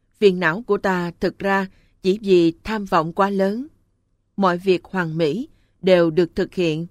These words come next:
một cách thuận lợi, đương nhiên là chuyện tốt. Nhưng thực tế, để mọi việc được hoàn hảo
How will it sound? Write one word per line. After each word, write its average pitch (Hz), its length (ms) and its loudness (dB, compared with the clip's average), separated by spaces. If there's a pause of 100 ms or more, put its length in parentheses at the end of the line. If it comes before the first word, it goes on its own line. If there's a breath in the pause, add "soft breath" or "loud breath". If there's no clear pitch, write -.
một 160 160 -6
cách 285 140 -6 (120)
thuận 160 260 -4
lợi, 160 360 -2 (440)
đương 214 180 -2
nhiên 220 220 -2
là 175 180 0
chuyện 156 300 -2
tốt. 240 320 -6 (720)
Nhưng 185 300 0
thực - 240 -4
tế, 202 300 -2 (440)
để 202 140 4
mọi 180 220 0
việc 170 280 0 (100)
được 175 200 0
hoàn 170 260 -4
hảo 175 400 -6